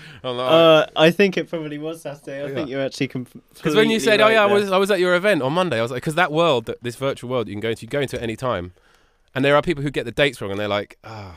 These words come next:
Speaker 1: shit, I don't know, man. It doesn't, it just felt like nothing was really happening." And we're like, "Yeah, there wa-, <laughs> nothing was." Anyway, so to explain to your
Speaker 2: No,
Speaker 1: listeners,
Speaker 2: it was, it was Saturday. Sorry, I got
Speaker 1: That's
Speaker 2: that
Speaker 1: all right.
Speaker 2: wrong.
Speaker 1: To explain to your listeners what, what it was, is that we built a virtual version of this component that is a virtual show that people go to.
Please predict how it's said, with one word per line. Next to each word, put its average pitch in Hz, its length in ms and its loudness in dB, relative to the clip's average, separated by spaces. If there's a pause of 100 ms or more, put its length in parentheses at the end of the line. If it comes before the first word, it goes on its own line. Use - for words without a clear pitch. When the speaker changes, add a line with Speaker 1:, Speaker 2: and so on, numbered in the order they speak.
(200)
Speaker 1:
shit, 123 240 -16
I 95 60 -14
don't 151 140 -14
know, 180 200 -6
man. 107 220 -10
It 110 80 -20
doesn't, - 240 -20
it - 80 -20
just - 180 -20
felt 160 180 -6
like 117 140 -4
nothing 113 220 -8
was 110 100 -8
really 104 120 -8
happening." 123 280 -10
And 92 80 -6
we're 95 60 -4
like, - 100 -8
"Yeah, 127 180 -2
there 107 160 -2 (360)
wa-, 127 60 -2
<laughs> - 0 -
nothing 151 220 2
was." 143 360 -2 (340)
Anyway, 165 200 2
so 151 200 0 (160)
to 160 140 -2
explain 165 400 -2
to 143 120 -8
your 127 140 -4
Speaker 2:
No, 143 60 2
Speaker 1:
listeners, 127 260 0
Speaker 2:
it 139 140 0
was, 139 340 0
it 127 120 0
was 131 260 0
Saturday. 117 580 -4
Sorry, 117 340 -6
I 120 120 -4
got 123 140 -8
Speaker 1:
That's 120 120 -6
Speaker 2:
that 127 60 -4
Speaker 1:
all 131 80 -4
right. - 60 -8
Speaker 2:
wrong. 135 140 -12 (200)
Speaker 1:
To 160 80 -4
explain 170 260 -4
to - 80 -6
your 151 80 -2
listeners 143 320 -4
what, 123 220 -6
what 117 340 -6
it 107 160 -8
was, 104 220 -8
is 117 220 -10
that 123 100 -8
we 127 100 -6
built 135 300 -2
a 117 60 -8
virtual 110 580 -4
version 98 300 -6
of 92 60 -10
this 92 80 -14
component 95 380 -8
that 90 80 -14
is 95 60 -14
a - 20 -12
virtual 95 400 -10
show 95 260 -8
that - 140 -16
people 90 220 -16
go 92 180 -12
to. - 180 -20